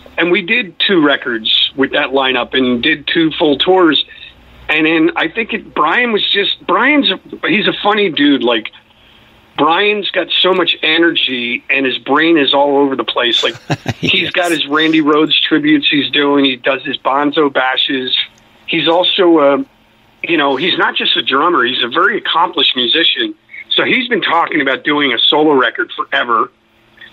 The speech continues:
Speaker 1: He's very much in demand for guys like Don Felder, Steven Tyler, uh, now Foreigner, uh, you know. So, you know, I think he just,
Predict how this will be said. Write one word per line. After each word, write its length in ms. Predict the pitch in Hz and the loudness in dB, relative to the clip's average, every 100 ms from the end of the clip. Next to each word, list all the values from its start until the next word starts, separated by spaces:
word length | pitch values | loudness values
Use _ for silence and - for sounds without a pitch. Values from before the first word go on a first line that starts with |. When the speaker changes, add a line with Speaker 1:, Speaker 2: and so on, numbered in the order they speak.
| - | -8
Speaker 1:
He's 180 | - 156 | -2 -2
very 280 | 139 175 202 | 0 0 2
much 240 | 190 160 165 | 0 0 -2
in 120 | 147 | -2
demand 520 | 135 131 135 139 139 | -2 0 0 -2 -4
for 100 | 143 | -8
guys 280 | 120 131 135 | -4 -2 -2
like 200 | 143 123 | -4 -4
Don 260 | 139 131 135 | -2 -2 -2
Felder, 520 | 135 139 127 131 123 | -2 -2 2 2 2
Steven 400 | 123 - 151 147 | 2 0 0 0
Tyler, 640 | - 127 139 127 123 123 120 _ _ _ - - - | 0 0 0 -2 -2 -2 -2 _ _ _ -14 -12 -4
uh, 320 | 196 117 117 - 139 - | -2 0 -2 -4 -10 -2
now 320 | 139 135 135 - | 0 0 -2 -2
Foreigner, 640 | 156 147 143 120 120 139 - 160 | 0 2 2 2 0 -2 -6 -4
uh, 40 | 143 | -4
you 120 | 147 143 | -2 -2
know. 240 | 113 110 - - - - - | -2 -4 -10 -20 -20 -14 -2
So, 480 | - 190 185 175 - _ _ _ - - | 2 2 4 2 0 _ _ _ -20 -4
you 100 | 185 | -2
know, 220 | 175 175 170 | 0 0 -2
I 100 | 170 | -4
think 240 | 220 269 | -4 -4
he 160 | - 247 | -4 -2
just, 320 | 185 - - | 0 0 -2